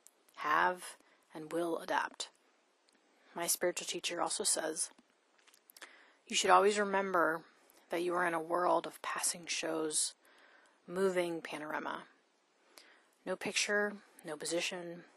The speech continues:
no stance shall remain as they are, just at present. That is, everything will change.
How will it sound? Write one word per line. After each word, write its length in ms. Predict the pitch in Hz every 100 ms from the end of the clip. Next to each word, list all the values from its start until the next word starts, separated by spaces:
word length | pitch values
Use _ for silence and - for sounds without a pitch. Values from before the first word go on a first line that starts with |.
| -
no 100 | 160
stance 680 | 160 - 160 156 165 - - - - - _ -
shall 180 | - 170
remain 500 | 165 165 170 175 170
as 140 | 156
they 140 | 156 151
are, 420 | 156 156 147 139 - _ _ -
just 260 | - 156 -
at 80 | -
present. 520 | - 151 135 120 - _ _ _ _ _ _ _ _ _ _ _
That 140 | 180 175
is, 440 | 170 160 - - _ _ _ - - -
everything 640 | 185 208 - 160 156 156
will 120 | 156
change. 640 | - 160 151 151 160 -